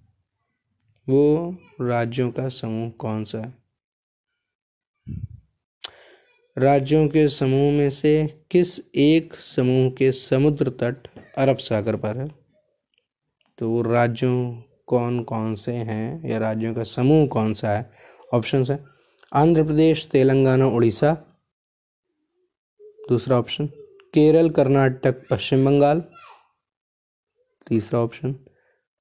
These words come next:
तमिलनाडु, आंध्र प्रदेश, कर्नाटक, चौथा ऑप्शन, कर्नाटक, केरल या गुजरात और गुजरात।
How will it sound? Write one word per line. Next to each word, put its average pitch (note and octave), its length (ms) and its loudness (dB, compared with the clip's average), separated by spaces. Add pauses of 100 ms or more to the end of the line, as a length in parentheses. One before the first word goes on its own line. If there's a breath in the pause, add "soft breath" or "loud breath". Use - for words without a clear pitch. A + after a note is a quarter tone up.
(100)
तमिलनाडु, D#3+ 540 6
आंध्र D3+ 260 4
प्रदेश, C#3 380 2
कर्नाटक, A#2+ 680 0 (1600)
चौथा A#2+ 420 -6
ऑप्शन, C#3 360 -8 (340)
कर्नाटक, D3 560 4
केरल C#3 400 4
या D3+ 80 4 (300)
गुजरात A2 520 -2 (380)
और A#2+ 160 0
गुजरात। G#2+ 600 -2